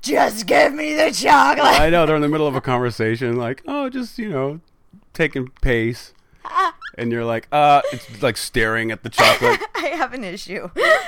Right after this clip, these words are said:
Speaker 1: I have an issue,
Speaker 2: <laughs>
Speaker 1: everyone.
Speaker 2: Jeez.
Speaker 1: Oh my
Speaker 2: Like,
Speaker 1: God.
Speaker 2: Kathy.
Speaker 1: It's horrible. Stop it with that. She just went off. She went off the
Speaker 2: She's out of the papers?
Speaker 1: Yeah.
Speaker 2: Yeah,
Speaker 1: And
Speaker 2: I
Speaker 1: that
Speaker 2: think she's
Speaker 1: so
Speaker 2: retired.
Speaker 1: doesn't matter.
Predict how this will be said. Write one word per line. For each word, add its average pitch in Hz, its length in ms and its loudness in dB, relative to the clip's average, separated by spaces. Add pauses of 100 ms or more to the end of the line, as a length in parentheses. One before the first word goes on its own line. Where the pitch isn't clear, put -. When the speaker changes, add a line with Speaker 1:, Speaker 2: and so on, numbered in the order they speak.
(200)
Speaker 1:
I - 60 -6 (100)
have 285 180 -2
an 247 100 -8
issue, 202 300 -8
Speaker 2:
<laughs> - 0 -
Speaker 1:
everyone. 160 560 -6
Speaker 2:
Jeez. - 640 -18 (200)
Speaker 1:
Oh 247 280 0
my 208 220 -4
Speaker 2:
Like, 202 100 -8
Speaker 1:
God. 165 240 0
Speaker 2:
Kathy. 95 400 -2 (880)
Speaker 1:
It's 214 160 -12
horrible. 165 580 -6
Stop - 380 -14
it 131 160 -20
with 175 120 -20
that. - 260 -10
She 233 160 -12
just 339 180 -14
went 180 120 -10
off. 156 100 -18 (260)
She - 160 -18
went 254 160 -14
off 175 160 -16
the 165 280 -18 (840)
Speaker 2:
She's 95 240 -10
out 95 140 -4
of - 20 -8
the 90 60 -10
papers? 104 480 -10
Speaker 1:
Yeah. 156 400 -10 (160)
Speaker 2:
Yeah, 170 220 -14
Speaker 1:
And - 160 -16
Speaker 2:
I - 40 -20
Speaker 1:
that 147 120 -10
Speaker 2:
think 87 100 -12
she's 82 160 -16
Speaker 1:
so 82 60 -16
Speaker 2:
retired. 85 280 -8
Speaker 1:
doesn't 131 300 -12
matter. 110 340 -16